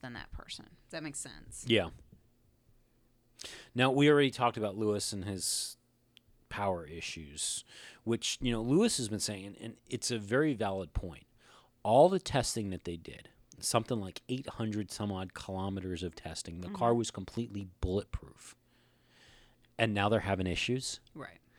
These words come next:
Speaker 2: Something is really wrong.
Speaker 1: I have a theory that's based in absolutely nothing.
Speaker 2: Okay.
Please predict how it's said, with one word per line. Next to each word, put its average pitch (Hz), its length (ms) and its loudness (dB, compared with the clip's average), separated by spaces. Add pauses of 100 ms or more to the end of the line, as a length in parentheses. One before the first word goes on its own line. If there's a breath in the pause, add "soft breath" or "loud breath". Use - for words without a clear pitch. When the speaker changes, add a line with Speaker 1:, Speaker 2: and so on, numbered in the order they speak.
(220 soft breath)
Speaker 2:
Something 156 440 6
is 107 260 2
really 101 800 2 (180)
wrong. 170 420 -8 (1300 loud breath)
Speaker 1:
I 214 280 6
have 247 220 2
a 220 40 -6
theory 156 560 -6 (320)
that's 180 180 -6
based 170 320 -4
in 165 140 -6
absolutely 175 680 -4
nothing. 160 440 -6 (420)
Speaker 2:
Okay. 95 320 -6